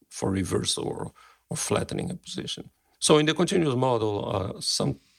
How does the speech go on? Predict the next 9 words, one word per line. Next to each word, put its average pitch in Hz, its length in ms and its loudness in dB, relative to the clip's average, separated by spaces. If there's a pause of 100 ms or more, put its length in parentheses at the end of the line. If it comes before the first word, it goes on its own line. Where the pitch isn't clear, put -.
(180)
what 120 240 2
we 127 60 2
call 117 260 4
an 92 140 0
exit - 380 -2 (360)
tactic - 540 0 (280)
here 113 240 2
at 110 160 -2
Dunn, 101 360 2